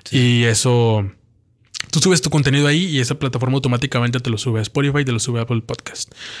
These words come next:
Speaker 2: ¿Cuál es la ventaja? Es gratis, muy fácil, nada más lo subes y te lo distribuye. Tarda días. Por ejemplo, a mí para aparecer en Apple, en Spotify tardó como dos días, pero aparecer en Apple Podcast tardó como cuatro meses.
Speaker 1: Entonces, ¿tú recomendarías
Speaker 2: Ajá.
Speaker 1: que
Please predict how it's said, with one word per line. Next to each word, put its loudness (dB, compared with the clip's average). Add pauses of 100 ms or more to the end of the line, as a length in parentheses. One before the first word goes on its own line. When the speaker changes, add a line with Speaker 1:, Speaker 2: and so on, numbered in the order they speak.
(360)
Speaker 2:
¿Cuál 2
es 4
la 4
ventaja? 2
Es 0
gratis, 0 (320)
muy 2
fácil, 4
nada -2
más 4
lo 4
subes 2
y -4
te 0
lo 2
distribuye. 2 (300)
Tarda 4
días. 2
Por -4
ejemplo, 4
a 2
mí 0
para 0
aparecer 2
en 2
Apple, 2 (220)
en 2
Spotify 2
tardó 2
como 0 (400)
dos 4
días, 2 (300)
pero 2
aparecer 2
en 2
Apple 0
Podcast -4
tardó -2
como -2 (100)
cuatro -2
meses. 0 (480)
Speaker 1:
Entonces, -2
¿tú 2
recomendarías 0
Speaker 2:
Ajá. -14
Speaker 1:
que -4